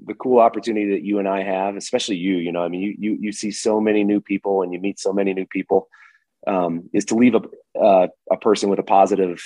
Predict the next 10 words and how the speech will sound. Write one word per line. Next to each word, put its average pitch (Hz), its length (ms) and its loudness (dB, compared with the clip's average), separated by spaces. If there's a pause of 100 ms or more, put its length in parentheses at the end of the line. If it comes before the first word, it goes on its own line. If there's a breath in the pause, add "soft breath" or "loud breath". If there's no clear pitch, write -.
(120)
experience 95 560 -2
from 92 140 -6
the 85 80 -2
very 90 240 4
first 82 340 -2
time. 73 280 -6
Right. 85 300 0
And, 87 220 -6 (260)
and 80 480 -2
when, 90 380 -2